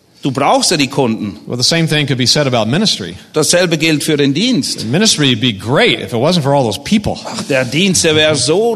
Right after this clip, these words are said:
Speaker 1: toll, wenn da nicht all diese Leute in der Gemeinde wären.
Speaker 2: I just wanna stay in my study
Speaker 1: Am liebsten würde ich mich in meinem Studierzimmer
Speaker 2: and, and
Speaker 1: einschließen
Speaker 2: spend all day studying.
Speaker 1: und den ganzen Tag nur die Schrift
Speaker 2: You know,
Speaker 1: studieren.
Speaker 2: just, just give me a room by myself.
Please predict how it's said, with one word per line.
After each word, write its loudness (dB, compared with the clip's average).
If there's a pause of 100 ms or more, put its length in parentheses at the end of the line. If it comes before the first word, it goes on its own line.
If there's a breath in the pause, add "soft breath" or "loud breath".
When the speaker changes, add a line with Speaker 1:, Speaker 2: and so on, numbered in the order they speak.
Speaker 1:
toll, 0
wenn 0
da 2
nicht -2
all 0
diese 0
Leute 2
in 2
der 2
Gemeinde -2
wären. -4
Speaker 2:
I -4
just 0
wanna 2
stay 2
in 2
my 2
study 2 (320 loud breath)
Speaker 1:
Am 2
liebsten 0
würde 0
ich -2
mich 0
in 2
meinem 2
Studierzimmer 2
Speaker 2:
and, 2
and 2
Speaker 1:
einschließen 0
Speaker 2:
spend 4
all 4
day 4
studying. 0 (100)
Speaker 1:
und 2
den 0
ganzen 0
Tag 0
nur 0
die -2
Schrift -2
Speaker 2:
You -6
know, -6
Speaker 1:
studieren. -2
Speaker 2:
just, 2 (240)
just 0
give 2
me 4
a 4
room 2
by 2
myself. 2